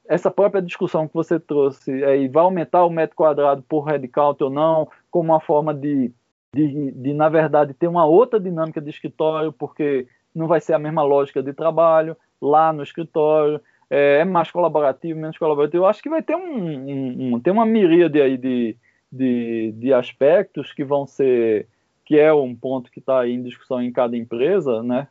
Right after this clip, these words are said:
sobre o que é que fazer em, juntando tudo isso. Agora, eu não acho que a questão de aumentar especificamente o metro quadrado vai vir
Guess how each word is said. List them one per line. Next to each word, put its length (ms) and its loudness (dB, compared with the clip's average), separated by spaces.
sobre 220 -2
o 40 -6
que 80 0
é 60 0
que 80 -14
fazer 440 -2
em, 220 -6
juntando 440 0
tudo 240 -2
isso. 280 0
Agora, 540 2
eu 180 -2
não 280 -2
acho 280 0
que 80 -6
a 140 0
questão 320 -8
de 60 -2
aumentar 480 -2
especificamente 640 -4
o 40 -8
metro 180 -6
quadrado 340 0
vai 160 0
vir 280 -4